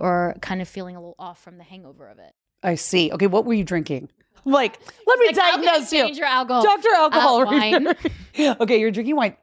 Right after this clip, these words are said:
Speaker 2: Okay, here is my suggestion.
Speaker 1: Drink
Speaker 2: Now
Speaker 1: vodka.
Speaker 2: <laughs>
Speaker 1: No.
Speaker 2: No,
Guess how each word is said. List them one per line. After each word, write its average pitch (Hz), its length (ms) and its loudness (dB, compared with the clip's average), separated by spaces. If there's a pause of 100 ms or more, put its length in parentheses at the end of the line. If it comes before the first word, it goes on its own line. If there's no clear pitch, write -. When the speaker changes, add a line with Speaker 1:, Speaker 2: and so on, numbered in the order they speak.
(140)
Speaker 2:
Okay, 190 160 -4
here 196 300 -6
is 196 220 -8
my 185 160 -8
suggestion. 226 1040 -2
Speaker 1:
Drink 208 80 -10
Speaker 2:
Now 247 180 2
Speaker 1:
vodka. 214 640 -2
Speaker 2:
<laughs> 220 80 -8
Speaker 1:
No. 285 720 2 (220)
Speaker 2:
No, 302 140 4